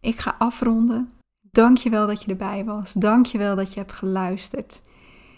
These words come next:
Ja, ik hoop, ik hoop dat je hiermee aan de slag gaat. Want het is niet leuk voor je omgeving om ge-, als jij getriggerd wordt.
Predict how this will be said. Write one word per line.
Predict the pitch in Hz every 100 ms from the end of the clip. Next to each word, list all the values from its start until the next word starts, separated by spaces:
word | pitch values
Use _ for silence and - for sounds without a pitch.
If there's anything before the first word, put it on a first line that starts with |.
| _ _ _ _ _
Ja, | 202 -
ik | 220
hoop, | - 214 202
ik | -
hoop | 220 220
dat | 208 202
je |
hiermee | 196 190 180
aan | 196
de |
slag | 190 214 202
gaat. | - 254 -
Want | - 220 208 - - - _ _
het | - 190
is | 208
niet | 220 220 202
leuk | 208 202
voor | 202 208
je | 202 -
omgeving | 190 185 - - 196 226 254 277 - _ _ _ _ _ _
om | 247 233
ge-, | - 226 - - -
als | 220 220
jij | 226 220
getriggerd | - - 208 208 202
wordt. | 220 220